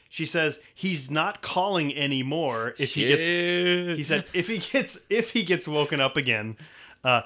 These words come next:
Speaker 1: he's coming over to speak with them personally."
Speaker 2: <laughs> What do you think he's gonna do?
Speaker 1: <laughs> I don't know. I don't know.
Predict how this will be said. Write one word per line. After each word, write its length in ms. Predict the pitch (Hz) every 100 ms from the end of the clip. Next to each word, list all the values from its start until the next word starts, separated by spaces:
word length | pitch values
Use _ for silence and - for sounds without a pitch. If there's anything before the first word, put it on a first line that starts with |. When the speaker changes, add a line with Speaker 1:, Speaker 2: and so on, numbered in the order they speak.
| -
Speaker 1:
he's 220 | - 220
coming 340 | - 175 143 123
over 240 | 123 117
to 80 | 110
speak 440 | - - 151 139
with 120 | 127 -
them 280 | 104 98 92 -
personally." 800 | - 170 147 - 117 101 95 92 _
Speaker 2:
<laughs> 40 | _ - 247 220 -
What 20 |
do 80 | 165
you 40 | 202
think 160 | 208
he's 80 | 175
gonna 180 | 180 165
do? 200 | 160 - - -
Speaker 1:
<laughs> 240 | - _ -
I 500 | - - - - 208
don't 180 | 196 156
know. 320 | 202 147 113 - - - - _
I 120 | 135
don't 120 | 147 139
know. 260 | 151 117